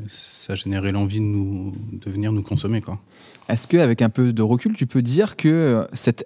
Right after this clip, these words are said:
Speaker 2: acquis, ce capital que vous avez construit, euh, avant, euh, la crise, euh, c'est ce qui vous a un peu sauvé pendant le confinement, de, de pouvoir s'appuyer sur,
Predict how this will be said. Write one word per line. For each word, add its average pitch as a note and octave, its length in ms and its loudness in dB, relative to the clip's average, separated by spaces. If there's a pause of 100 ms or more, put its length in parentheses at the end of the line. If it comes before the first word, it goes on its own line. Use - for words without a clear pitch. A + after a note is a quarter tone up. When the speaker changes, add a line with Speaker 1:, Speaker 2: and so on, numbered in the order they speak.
Speaker 2:
acquis, D3 420 0
ce - 140 0
capital D#3 560 2
que A#2+ 100 -2
vous A2+ 120 2
avez G#2+ 120 2
construit, C3+ 560 0
euh, G2+ 260 0
avant, A#2 380 2
euh, G#2 80 0
la G2 140 -2
crise, F3 380 0 (340)
euh, - 80 -6
c'est - 180 -2
ce - 80 -2
qui - 160 -4
vous A#2+ 200 2
a D3+ 40 4
un D3 140 0
peu F3+ 160 0
sauvé C#3 520 0
pendant B2 220 0
le A#2 60 0
confinement, B2+ 460 0
de, B2 80 0
de A2 80 -2
pouvoir C3 200 -2
s'appuyer C3+ 640 0
sur, D#3 380 0